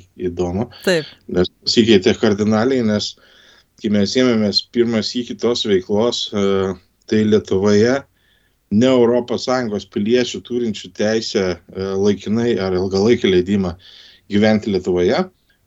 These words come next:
Speaker 1: buvo mažiau negu keturiasdešimt tūkstančių. E, šių metų sausio mėnesį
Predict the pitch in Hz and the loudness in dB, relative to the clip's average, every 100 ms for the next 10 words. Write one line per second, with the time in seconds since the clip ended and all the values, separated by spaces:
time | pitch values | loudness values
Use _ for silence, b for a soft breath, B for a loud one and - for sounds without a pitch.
0 | 98 117 131 123 117 131 123 107 104 120 | -6 0 4 4 4 2 2 -2 -2 -2
1 | 117 110 110 104 110 - 123 - 80 76 | 0 0 -2 -4 -6 -8 -8 -6 -8 -8
2 | 104 _ _ - 98 98 98 98 - 143 | -18 _ _ -6 -4 -2 -4 -4 -4 -2
3 | 120 123 - 117 98 87 - _ _ - | 2 0 0 0 0 -2 -10 _ _ -6
4 | - 127 123 107 104 98 110 127 165 180 | -2 0 0 -2 0 -2 -2 -4 -4 -6